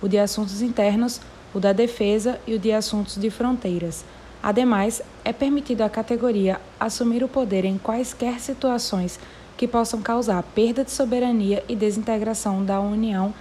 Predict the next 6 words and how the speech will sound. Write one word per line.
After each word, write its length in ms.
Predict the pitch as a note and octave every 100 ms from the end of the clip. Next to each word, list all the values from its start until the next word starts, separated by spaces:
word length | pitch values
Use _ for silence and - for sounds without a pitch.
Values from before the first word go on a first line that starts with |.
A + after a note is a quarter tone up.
| - -
e 160 | C4+ D#4+
da 200 | B3 A#3+
solidariedade 640 | C4+ B3+ B3+ G#3+ G3+ A3
nacional. 480 | G#3+ - C4 F#3 - - - - - - -
Com 200 | C4+ C#4
isso, 300 | B3 A#3+